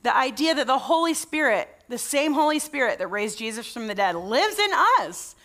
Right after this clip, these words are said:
The Spirit of God who raised Jesus from the dead lives in you, lives in me. Just as God raised Christ Jesus from the dead, he will give life to your mortal bodies by giving you the same Spirit living within you.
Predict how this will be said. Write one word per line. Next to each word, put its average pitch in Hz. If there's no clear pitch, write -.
The 262
Spirit 381
of 302
God 311
who 247
raised 247
Jesus 320
from 294
the 269
dead 262
lives 254
in 247
you, 262
lives 240
in 359
me. 370
Just 302
as 247
God 294
raised 240
Christ -
Jesus 247
from 240
the 214
dead, 196
he 277
will 247
give 202
life 208
to 233
your 214
mortal 208
bodies 170
by 180
giving 214
you 196
the 185
same 202
Spirit 156
living 233
within 214
you. 160